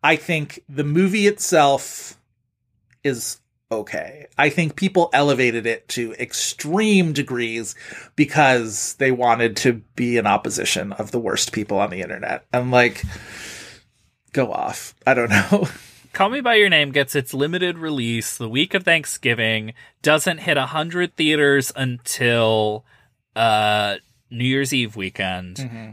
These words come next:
Speaker 2: doesn't hit, uh, its widest release, which is eight hundred theaters, for another four weeks.
Speaker 1: Yeah.
Speaker 2: So, like, this is very extended. We'd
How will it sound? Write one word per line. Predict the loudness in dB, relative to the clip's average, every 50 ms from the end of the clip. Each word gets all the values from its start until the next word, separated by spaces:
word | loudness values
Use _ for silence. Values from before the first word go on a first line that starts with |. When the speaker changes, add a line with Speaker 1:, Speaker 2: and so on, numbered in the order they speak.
| -4 0
Speaker 2:
doesn't | 2 4 4 2 0 -2 -4 -6 -10
hit, | -8 -4 -2 -2 0 -2 -4 -6 _ -12 -12 -10 -12 -12 -16 _ _ _ _ _ _ _ _ _ _ _ _ _ _ _ -4
uh, | -2 0 0 0 0 0 -2 -4
its | -6 -8 -8 -10 -14
widest | -16 -4 2 4 6 6 6 6 4 2 0 -2 -4 -6 -8
release, | -8 -8 -6 -8 -8 -8 -10 -12
which | -12 -12 -10 -10
is | -12 -12 -8 _
eight | -4 -4 -4 -4
hundred | -8 -10 -8 -6 -6 -6 -6 -4 -2 -2 -2 -2 -2
theaters, | -2 0 0 0 0 -2 -2 -4 -6 -8
for | -6 -4 -2 -2
another | -2 -2 -2 -4 -4 -8 -10
four | -10 -12 -12 -12 -12 -12
weeks. | -14 -16 -16 -16 -16 -16 -16 -14 -14
Speaker 1:
Yeah. | -14 -6
Speaker 2:
So, | -2 0 2 4 4
like, | 2 2 0 -2 -10 -20 -16 _
this | -2 -2 0 2 0
is | 0 0 0
very | 2 4 4 4 4
extended. | 2 0 0 0 0 0 0 0 0 -2 -2 -4
We'd | -2 2 2 4 2 2 0